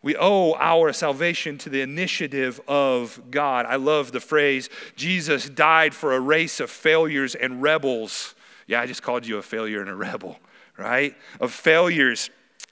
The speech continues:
and rebels to offer, offer them a chance to become his allies. Jesus has brought us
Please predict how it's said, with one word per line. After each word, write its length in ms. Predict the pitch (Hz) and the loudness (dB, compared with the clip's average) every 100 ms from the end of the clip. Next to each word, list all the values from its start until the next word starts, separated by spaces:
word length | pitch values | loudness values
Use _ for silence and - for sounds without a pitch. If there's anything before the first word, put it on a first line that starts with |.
| - | -12
and 180 | 120 120 | -6 2
rebels 540 | 156 151 143 110 - - - | 2 4 2 0 -8 -16 -12
to 100 | - - | -8 -2
offer, 600 | 147 160 - - 147 - | 0 -2 -4 -2 -2 0
offer 360 | 160 143 151 | 0 0 -2
them 160 | 135 131 | -2 -4
a 80 | 120 | -6
chance 440 | - 165 147 - | -4 -2 -4 -8
to 120 | - | -14
become 680 | 131 131 - 156 135 120 107 - - | -14 -14 -8 -4 -4 -4 -8 -16 -20
his 640 | - 151 139 127 113 - - - - - - | -6 -2 0 -2 -6 -10 -12 -18 -20 -8 -2
allies. 680 | 156 139 127 110 107 - - _ _ | 2 2 2 0 -4 -10 -18 _ _
Jesus 540 | - 170 180 131 131 - | -10 -6 -6 -6 -8 -6
has 220 | 143 110 | -8 -8
brought 420 | 107 151 147 135 | -6 0 0 0
us 400 | 120 110 - - | -4 -6 -10 -14